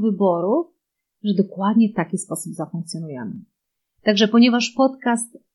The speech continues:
dla mnie jest bardzo istotny, żeby w każdy piątek ten podcast dla Ciebie wyszedł, to taka była moja decyzja, że zostanę w biurze i z wielką przyjemnością nagram dla Ciebie podcast numer pięćdziesiąt pięć.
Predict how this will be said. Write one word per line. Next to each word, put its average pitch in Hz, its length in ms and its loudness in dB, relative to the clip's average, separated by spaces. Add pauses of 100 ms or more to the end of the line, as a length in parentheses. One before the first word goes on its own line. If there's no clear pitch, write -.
(140)
dla 208 420 6
mnie 233 200 4
jest 226 220 -6
bardzo 240 380 4
istotny, 170 520 -4
żeby 175 200 -2
w - 100 -10
każdy 226 500 -4
piątek 208 380 -2
ten 180 140 -4
podcast 214 420 -2
dla 180 120 -8
Ciebie 180 280 -4
wyszedł, 240 600 -4 (400)
to 196 120 -4
taka 175 240 -4
była 190 180 0
moja 170 220 -2
decyzja, - 640 -10 (500)
że 160 180 -6
zostanę 220 520 2
w 254 80 -6
biurze 220 500 -4 (360)
i 185 160 -2
z 165 260 -10
wielką 247 580 4
przyjemnością 151 600 -4
nagram 156 340 -6
dla 143 100 -6
Ciebie - 260 -6
podcast 190 520 -4
numer 160 300 -6
pięćdziesiąt - 480 -6
pięć. - 280 -8